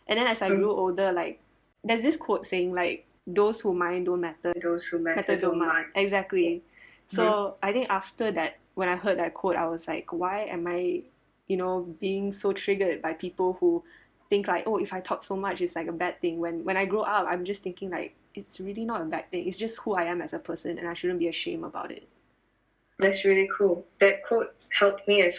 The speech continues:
Speaker 2: well,
Speaker 1: Mm-hmm.
Speaker 2: and I'm quite grateful that I've understood that quote at a very young age.
Speaker 1: Yeah.
Speaker 2: That's why I was who I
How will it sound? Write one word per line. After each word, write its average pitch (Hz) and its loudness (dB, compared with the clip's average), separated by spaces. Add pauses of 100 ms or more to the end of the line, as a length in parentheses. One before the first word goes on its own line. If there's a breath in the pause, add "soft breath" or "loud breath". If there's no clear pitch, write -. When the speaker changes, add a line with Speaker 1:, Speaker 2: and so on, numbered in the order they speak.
Speaker 2:
well, 170 2 (160)
Speaker 1:
Mm-hmm. 208 -2
Speaker 2:
and 185 4
I'm 180 2 (300)
quite 202 6
grateful 185 2 (100)
that 170 6 (880)
I've 180 6 (220)
understood 220 0
that 180 0 (100)
quote 175 4
at 180 0
a 175 2
very 175 4
young - -2
age. - 0
Speaker 1:
Yeah. 175 -4 (180)
Speaker 2:
That's - -6
why 170 6 (240)
I 165 -4 (680)
was 180 4
who 190 4
I 180 6